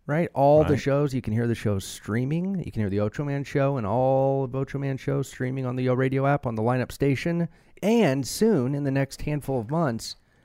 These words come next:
Speaker 1: you're gonna be able to skip the podcast app, the Apple Podcast app, skip Stitcher, skip all those, and you're gonna be able to hear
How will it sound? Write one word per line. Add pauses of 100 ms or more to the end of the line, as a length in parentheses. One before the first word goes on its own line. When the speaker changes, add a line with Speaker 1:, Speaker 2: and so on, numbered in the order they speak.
(560)
Speaker 1:
you're
gonna
be
able
to
skip
the
podcast
app,
the
Apple
Podcast
app,
skip
Stitcher,
skip
all
those,
and
you're
gonna
be
able
to
hear